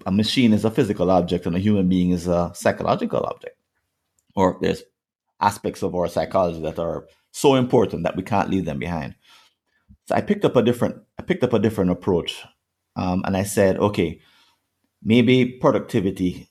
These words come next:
and this is what I use with my clients pretty much, "productivity means accomplishing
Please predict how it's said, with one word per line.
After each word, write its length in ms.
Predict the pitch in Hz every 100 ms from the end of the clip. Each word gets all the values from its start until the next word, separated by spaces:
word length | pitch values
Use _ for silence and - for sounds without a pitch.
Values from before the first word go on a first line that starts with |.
| -
and 100 | 101
this 80 |
is 60 | 113
what 140 | 107
I 60 | 92
use 220 | 95 90
with 100 | 87
my 120 | 78
clients 340 | 80 98 82 73
pretty 240 | 87 85
much, 320 | 87 78 - - -
"productivity 600 | 131 95 - 104 104 98
means 460 | 98 101 90 87 -
accomplishing 760 | - 120 107 104 110 104 101